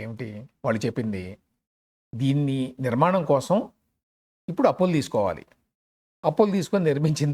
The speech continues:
తర్వాత మళ్ళీ తిరిగి డబ్బులు కట్టాలి, అసలు వడ్డీ. కానీ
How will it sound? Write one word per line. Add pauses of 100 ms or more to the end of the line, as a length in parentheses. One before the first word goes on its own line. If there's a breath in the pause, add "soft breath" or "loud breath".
తర్వాత (920)
మళ్ళీ
తిరిగి
డబ్బులు
కట్టాలి, (140)
అసలు
వడ్డీ. (760)
కానీ